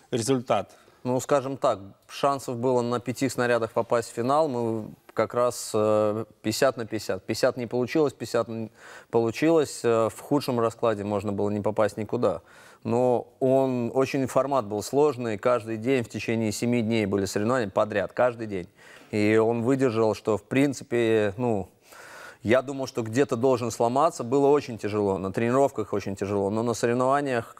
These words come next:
Speaker 2: собрался и выдержал это.
Speaker 1: А парню семнадцать лет, да?
Speaker 2: Да.
Speaker 1: То есть, э, ещё юный возраст,
Speaker 2: Ну,
Speaker 1: хотя
Speaker 2: я
Speaker 1: для
Speaker 2: скажу
Speaker 1: спортивной
Speaker 2: так,
Speaker 1: гимнастики уже
Speaker 2: показал характер, э, хорошо тренировался, э, показал характер, э, где-то повезло, где-то нет. Будет так продолжать, надеюсь, э, будут результаты.
Speaker 1: Мгм.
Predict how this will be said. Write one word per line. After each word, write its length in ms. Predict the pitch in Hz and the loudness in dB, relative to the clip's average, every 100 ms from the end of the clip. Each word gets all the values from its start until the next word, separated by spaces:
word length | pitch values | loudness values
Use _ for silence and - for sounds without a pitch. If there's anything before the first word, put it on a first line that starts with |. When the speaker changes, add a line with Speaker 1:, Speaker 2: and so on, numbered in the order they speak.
| - | -18
Speaker 2:
собрался 560 | - 113 110 127 147 117 | -2 0 2 2 2 -2
и 220 | 110 113 | -2 0
выдержал 440 | 120 113 104 104 98 | 0 -2 -2 -2 -2
это. 180 | 90 - | -2 -4
Speaker 1:
А 20 | |
парню 340 | - 160 151 | -2 -2 -4
семнадцать 460 | 135 156 156 156 180 | -6 -2 -2 -4 -4
лет, 240 | 170 101 | -2 -2
да? 240 | 107 127 - | -2 -4 -4
Speaker 2:
Да. 280 | 120 101 92 - _ | -6 -4 -4 -8 _
Speaker 1:
То 100 | - | -4
есть, 260 | 120 - - | -4 -4 -2
э, 420 | 123 120 110 104 107 | 2 4 4 2 0
ещё 300 | - 156 143 | 2 4 4
юный 420 | 123 151 165 131 | 2 2 4 2
возраст, 380 | 127 220 165 151 | 2 2 2 2
Speaker 2:
Ну, 180 | 170 180 170 | 4 4 4
Speaker 1:
хотя 60 | 160 | 4
Speaker 2:
я 60 | |
Speaker 1:
для 140 | 160 170 | 4 4
Speaker 2:
скажу 220 | 175 160 | 2 0
Speaker 1:
спортивной 180 | 190 160 | 2 2
Speaker 2:
так, 80 | 139 | 2
Speaker 1:
гимнастики 400 | 202 208 151 156 | 0 -2 -6 -4
уже 320 | 147 143 165 - _ - | -2 0 -2 -6 _ -2
Speaker 2:
показал 420 | 123 143 156 143 | 0 2 2 2
характер, 580 | 143 135 170 - 170 139 _ _ _ _ | 2 2 2 0 -6 -6 _ _ _ _
э, 380 | - 113 113 110 - | -4 0 2 2 2
хорошо 320 | 127 131 151 | 0 0 -2
тренировался, 960 | 131 131 131 127 143 170 - 151 135 123 - - - - _ | -2 0 2 4 4 2 0 -2 -2 -4 -14 -20 -20 -20 _
э, 280 | 113 110 110 - | 0 2 2 0
показал 400 | 110 123 131 123 | 0 2 2 2
характер, 600 | 123 123 147 - 139 123 | 2 2 2 0 0 2
э, 440 | 120 117 117 113 107 | 2 2 2 2 0
где-то 300 | 110 135 127 | 0 0 0
повезло, 420 | 120 120 131 143 | 0 2 2 2
где-то 280 | 117 110 107 | 0 -2 -2
нет. 220 | 98 92 | -4 -4
Будет 260 | 101 127 123 | 0 0 0
так 140 | 120 | -2
продолжать, 540 | 123 120 120 123 147 | -2 0 0 0 0
надеюсь, 540 | 117 110 117 117 - - | -2 -2 0 0 -4 -2
э, 480 | 110 107 104 101 92 | 0 0 0 -2 -4
будут 440 | 95 104 107 101 | -6 -4 -4 -4
результаты. 440 | 104 98 92 - | -4 -4 -4 -6
Speaker 1:
Мгм. 80 | 104 | -8